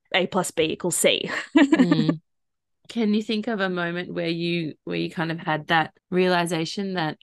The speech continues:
Speaker 2: even if you're doing any, everything quote unquote right,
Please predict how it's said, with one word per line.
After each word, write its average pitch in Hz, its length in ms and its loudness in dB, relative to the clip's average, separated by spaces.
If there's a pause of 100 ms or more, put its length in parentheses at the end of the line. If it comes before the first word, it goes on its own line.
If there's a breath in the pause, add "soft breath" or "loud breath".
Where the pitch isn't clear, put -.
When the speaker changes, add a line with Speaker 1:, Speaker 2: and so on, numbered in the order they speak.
(200)
Speaker 2:
even 175 280 2
if 165 160 -4
you're 180 120 0
doing 165 380 -2
any, 156 320 -2
everything 156 720 -4 (220)
quote 156 240 -2
unquote 156 420 -6
right, 156 640 0